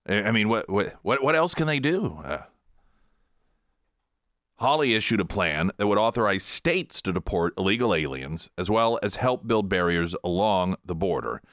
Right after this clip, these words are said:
Yesterday, he announced the State Border Defense Act, which would, among other things, allow individual states to deport illegal aliens that law enforcement encounters. Noting that our southern border is overrun, Biden's dangerous open border policies are making it worse every single day,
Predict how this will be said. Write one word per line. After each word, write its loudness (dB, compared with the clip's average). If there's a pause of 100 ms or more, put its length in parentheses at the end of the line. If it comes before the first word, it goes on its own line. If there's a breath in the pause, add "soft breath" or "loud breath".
(440 soft breath)
Yesterday, 2
he 2
announced 0
the -6
State -2
Border 0
Defense -4
Act, -4
which -8
would, 2
among 2
other 0
things, -2
allow 0
individual 0
states -2
to -14
deport -4
illegal 0
aliens -4
that -2
law 0
enforcement -4
encounters. -4 (500 soft breath)
Noting 2
that 2
our -2
southern 0
border 0
is -6
overrun, -2 (920)
Biden's 0
dangerous 0
open 0
border 0
policies -2
are -2
making -2
it -4
worse -2
every 0
single -2
day, -2